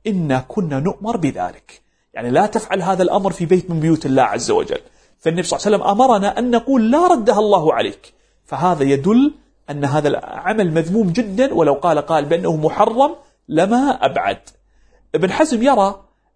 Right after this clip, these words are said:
أننا يجب علينا أن نقول لمن ينشد ضالة في المسجد: "لا ردها الله عليك". والصواب أن هذا لا يجب، والله تعالى أعلم.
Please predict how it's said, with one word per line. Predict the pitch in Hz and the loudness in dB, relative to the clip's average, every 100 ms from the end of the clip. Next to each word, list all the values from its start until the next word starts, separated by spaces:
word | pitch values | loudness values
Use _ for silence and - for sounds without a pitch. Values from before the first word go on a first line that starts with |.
| _ - | _ -6
أننا | 233 185 151 139 120 | -2 0 0 0 -2
يجب | - 175 202 311 311 226 | -4 0 4 4 2 -2
علينا | 175 180 202 185 170 196 | 0 2 2 0 -2 -2
أن | 190 | -2
نقول | 185 - 170 | -2 -2 -2
لمن | 165 170 165 | 0 -2 0
ينشد | 202 208 185 151 | 0 0 0 0
ضالة | 170 220 208 | 0 0 0
في | 202 175 | -4 -4
المسجد: | 196 226 - 190 | -2 -2 -2 0
"لا | 170 226 | 2 2
ردها | 196 165 170 | 2 0 4
الله | 190 180 - | 4 4 0
عليك". | 67 - - _ _ _ _ | -4 -10 -16 _ _ _ _
والصواب | - 175 185 160 - | -4 0 4 4 4
أن | 175 156 | -2 -2
هذا | 139 151 196 254 - | -2 0 0 0 0
لا | 156 139 123 | 0 2 2
يجب، | 127 127 131 - - | 0 0 -2 -6 -4
والله | 160 147 156 127 | -2 0 0 -2
تعالى | 123 123 175 214 | -4 -2 0 0
أعلم. | - 85 | -2 -6